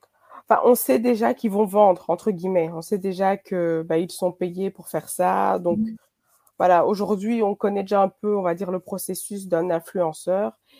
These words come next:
Speaker 1: Et là, je voulais des personnes lang-, lambda qui représentent, euh, la marque et qui en parlent à leur entourage, qui soient leur, euh, ben, l'ambassadeur de la
Speaker 2: Mhm.
Speaker 1: marque Mojinga à l'époque, mais
Speaker 2: Mhm.
Speaker 1: auprès de leur entourage.
Speaker 2: Mhm.
Speaker 1: Et, euh, aujourd'hui, on n'a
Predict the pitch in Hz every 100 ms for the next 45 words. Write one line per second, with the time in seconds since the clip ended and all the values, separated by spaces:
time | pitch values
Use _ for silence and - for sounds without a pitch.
0 | _ _ 180 190 226 202 180 170 185 180
1 | 180 165 202 190 185 175 170 175 180 175
2 | 165 165 214 - - 185 180 190 180 180
3 | - 175 165 170 180 156 160 180 - _
4 | _ _ _ _ _ _ _ 180 202 -
5 | - 190 180 160 165 - 196 196 175 165
6 | 165 175 175 175 - 175 160 165 - -
7 | 185 180 165 156 165 160 160 160 170 175
8 | 165 160 160 - 160 160 202 185 165 160
9 | 170 226 214 220 175 165 156 170 175 156
10 | - 214 226 _ _ _ _ 220 196 220
11 | 220 190 175 170 170 165 170 160 156 160
12 | - - _ - 214 220 220 - - -
13 | _ - 190 202 180 170 170 175 185 -
14 | 202 196 196 202 262 208 180